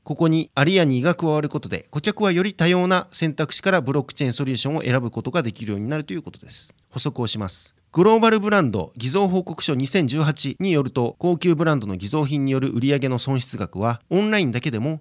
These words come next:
三百三億ドル、約三兆二千四百億円を超えており、ブランド企業にとっても無視できない規模になっています。そこで注目されているのが、今回のような製品への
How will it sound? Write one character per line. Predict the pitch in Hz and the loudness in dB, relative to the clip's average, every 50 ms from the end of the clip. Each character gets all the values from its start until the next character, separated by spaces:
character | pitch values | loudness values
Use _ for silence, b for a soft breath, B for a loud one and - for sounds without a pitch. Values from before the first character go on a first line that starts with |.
| - | -10
三 | - - - 180 185 165 | -12 -2 0 2 2 2
百 | 127 113 - - | 2 -2 -2 -2
三 | - - 139 151 147 | -2 0 0 0 0
億 | 139 127 139 | -2 -2 -2
ド | 120 110 | -2 -2
ル、 | 104 - - | -4 -6 -6
約 | - 123 180 196 - - | -2 0 0 0 0 -4
三 | - - - 185 208 208 190 151 | -8 -2 0 0 2 2 0 -4
兆 | - - 120 104 92 | -6 -4 -4 -4 -4
二 | 101 147 | -4 -4
千 | 143 - 202 175 135 | 0 0 2 2 2
四 | 143 180 208 | 2 2 2
百 | 196 208 - - 202 | 0 0 0 -2 -2
億 | 202 - - 196 | -2 -2 -2 -2
円 | 196 214 | 0 -2
を | 202 - | -2 0
超 | 147 135 | 0 -2
え | 131 | 0
て | 127 123 | 0 -2
お | 104 87 | -2 -4
り、 | - - _ - | -6 -10 _ 0
ブ | 131 | 2
ラ | 143 165 175 | 2 4 2
ン | |
ド | 175 175 | 2 0
企 | 165 - 165 | -2 -2 -2
業 | 156 139 | -2 0
に | 110 95 - | 0 0 -2
と | 143 | -4
っ | - | -4
て | - - 110 | -4 -2 -2
も | 123 127 127 - | -2 -2 -2 -2
無 | 170 175 | -2 -2
視 | - 147 | 0 0
で | 143 143 | -2 -2
き | - 202 | 0 0
な | 196 190 | 0 0
い | 180 | 0
規 | - 185 | -2 -2
模 | 175 185 | -2 0
に | 180 170 | 0 -2
な | 156 - | -4 -4
っ | |
て | - - - | -6 -10 -16
い | - | -20
ま | - - | -18 -18
す。 | - - - - _ _ _ _ _ | -20 -20 -20 -20 _ _ _ _ _
そ | - - 190 | -6 -4 -2
こ | 185 220 | 0 2
で | 220 226 208 | 2 2 0
注 | - - 214 | 0 0 0
目 | 208 208 196 - | 0 0 0 0
さ | - 208 | 0 0
れ | 185 185 | 0 0
て | - 190 | 0 0
い | |
る | 190 180 | 0 0
の | 156 147 | 0 2
が、 | 175 180 175 170 | 2 2 2 2
今 | - - 196 180 | 0 -2 -2 0
回 | - 147 117 101 | 0 0 0 0
の | 92 | -2
よ | 90 85 | -4 -6
う | |
な | 80 - | -6 -8
製 | - - 160 165 156 | -4 0 0 0 0
品 | - 160 160 147 | 0 0 0 0
へ | 143 123 | 0 -2
の | 101 101 98 - | -2 -4 -6 -8